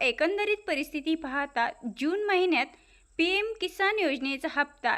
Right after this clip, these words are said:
वितरित केला जाऊ शकतो. साधारणपणे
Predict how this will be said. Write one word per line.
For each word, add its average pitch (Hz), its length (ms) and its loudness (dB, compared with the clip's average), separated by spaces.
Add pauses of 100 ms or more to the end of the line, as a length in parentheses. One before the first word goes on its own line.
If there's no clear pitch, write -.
वितरित 254 600 -4
केला 208 280 0
जाऊ 202 260 -4
शकतो. - 460 -12 (500)
साधारणपणे 294 920 2